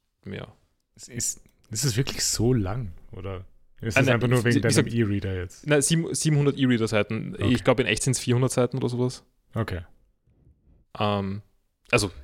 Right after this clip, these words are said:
Speaker 1: hängt von der Schriftgröße ab, die man
Speaker 2: Ja,
Speaker 1: verwendet.
Speaker 2: sicher, ja.
Speaker 1: Ähm, ja.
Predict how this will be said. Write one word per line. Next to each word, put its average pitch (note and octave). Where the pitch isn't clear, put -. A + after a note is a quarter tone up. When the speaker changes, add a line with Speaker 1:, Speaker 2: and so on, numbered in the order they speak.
Speaker 1:
hängt A#2+
von A#2+
der A#2
Schriftgröße A2
ab, -
die -
man B2
Speaker 2:
Ja, C3+
Speaker 1:
verwendet. G2
Speaker 2:
sicher, F#2
ja. F2
Speaker 1:
Ähm, F#2
ja. G2+